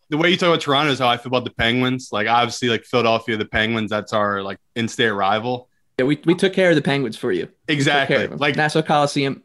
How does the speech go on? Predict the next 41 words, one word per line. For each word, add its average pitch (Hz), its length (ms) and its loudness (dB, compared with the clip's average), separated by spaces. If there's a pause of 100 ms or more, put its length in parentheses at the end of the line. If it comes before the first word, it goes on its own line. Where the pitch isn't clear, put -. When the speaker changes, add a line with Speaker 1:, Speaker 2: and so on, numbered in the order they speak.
Speaker 2:
ate 139 200 -4
them 123 160 -4
up. 90 240 -8 (320)
Speaker 1:
And 156 160 2
I'm 165 180 2
all 175 240 4
in 143 100 2
on 160 120 2
the 165 60 4
Islanders 170 520 0
'cause 131 220 -2
of 120 100 0
you, 127 160 4
obviously. 147 720 0
And 127 120 -2
I 127 80 2
rode 127 280 4
them 139 140 2
that 127 100 0
whole 131 160 0
series, 127 400 2
and 117 100 0
I 110 60 0
took 123 240 -4
them 117 180 -2
last 113 320 0
night, 113 120 0
and 110 120 -2
it's 104 140 -6
just 135 220 -6
been 120 160 0
a 101 60 -6
blessing. 110 600 -6 (300)
But, 113 380 0 (180)
man, 117 500 0 (340)
playoff 165 380 2
hockey, 127 380 0
dude. 107 140 -4
The 123 120 0
O 175 220 4
T, 131 560 0